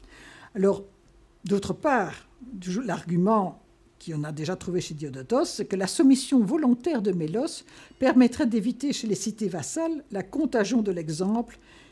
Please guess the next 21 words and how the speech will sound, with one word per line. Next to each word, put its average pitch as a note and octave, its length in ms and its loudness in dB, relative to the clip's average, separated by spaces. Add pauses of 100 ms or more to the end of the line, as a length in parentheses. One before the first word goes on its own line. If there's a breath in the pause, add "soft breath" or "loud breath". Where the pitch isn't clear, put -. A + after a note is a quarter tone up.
(120 soft breath)
qui F#3+ 80 -10
serait B3 200 4
immanquablement B3 800 6
entraînée G#3+ 420 2
par G#3+ 160 0
la F3 80 0
reconnaissance G3 580 0
de F#3+ 60 -4
sa A#3 140 0
neutralité. F3+ 540 2
Il C3 40 -8
y B2+ 60 -12
en C#3+ 60 -10
a D3+ 60 -8
d'autres A3+ 200 0
qui G#3+ 80 -4
pourraient F3 180 -10
demander F3+ 260 -2
la G3+ 120 0
même E3 180 -2
chose. - 360 -12